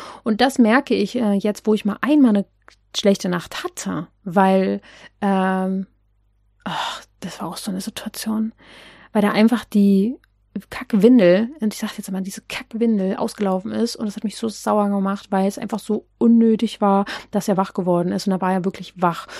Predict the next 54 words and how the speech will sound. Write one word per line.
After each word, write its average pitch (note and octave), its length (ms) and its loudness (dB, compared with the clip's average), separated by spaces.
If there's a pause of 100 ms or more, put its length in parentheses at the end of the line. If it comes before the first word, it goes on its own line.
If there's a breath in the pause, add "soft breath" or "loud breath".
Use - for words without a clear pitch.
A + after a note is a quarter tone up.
(160 loud breath)
und F#3 140 -10
hat G3 100 -2
uns F#3 220 -2
um F#3 500 -4 (220)
drei F#3+ 260 -2
Uhr, G3+ 300 0 (240)
ja, G#3+ 280 4 (280)
durfte G#3 380 -4
ich - 40 -4
einfach F#3+ 220 -2
aufstehen G3 500 0
und, F#3 300 -2 (160)
äh, F#3+ 80 -12
mit F#3+ 160 -10
ihm G#3 80 -2
spielen, A3+ 320 2
war F3+ 100 2
auch - 140 -2
okay, B3 460 4 (880 loud breath)
weil G3 100 2
er F#3+ 120 2
war G3+ 100 6
wirklich G3 340 2
wach G3 220 0
und F#3+ 100 2
auch F#3 160 -2
gut F#3+ 140 -6
drauf, G#3 520 2
aber G#3 180 -2
er G#3+ 200 -2
hätte G3+ 300 0
einfach G#3 260 -4
weitergeschlafen, G3 800 0
wie G3+ 160 2
immer. A3 320 4 (1120)
Aber G#3 420 -4
dadurch G3 300 -4
dann, G#3 340 2
dass A3+ 160 -8
ich - 160 -10
ihm G#3+ 280 2
den G3+ 140 -6
ganzen G#3 300 -2
Strampler G#3 460 0
und G3 100 0
so A3 120 -6
ausgezogen G3+ 880 -2
hab G3+ 220 -2
und A#3+ 260 0
Pipapo G#3 1040 0
und G#3+ 240 -2
Gedöns G3+ 460 2
und G3+ 260 -2
Windel. G3+ 360 2